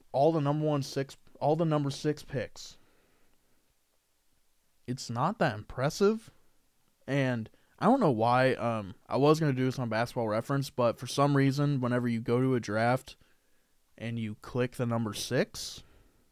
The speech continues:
like, "Hey, I wanna look at all the number six picks in N B A history," which I was able to do before. Now it's under Stat Head. So now I might have to buy Stat Head because I really do like looking at those.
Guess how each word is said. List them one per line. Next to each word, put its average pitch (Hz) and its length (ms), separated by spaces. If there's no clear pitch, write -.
like, 110 260
"Hey, 104 180
I 78 80
wanna 117 220
look 113 160
at 98 40
all 110 200
the 113 100
number 113 240
six - 260
picks 113 280
in 104 100
N 110 100
B 107 120
A 101 60
history," 156 460
which 143 160
I 151 80
was 139 140
able 143 240
to 123 60
do 135 140
before. 127 600
Now 156 240
it's 151 120
under 135 180
Stat 123 380
Head. 85 260
So 110 160
now 127 440
I - 60
might 139 120
have 135 80
to 107 60
buy 110 120
Stat 123 380
Head 113 180
because 110 640
I 127 60
really 180 280
do 139 180
like 117 220
looking 107 340
at 80 120
those. - 420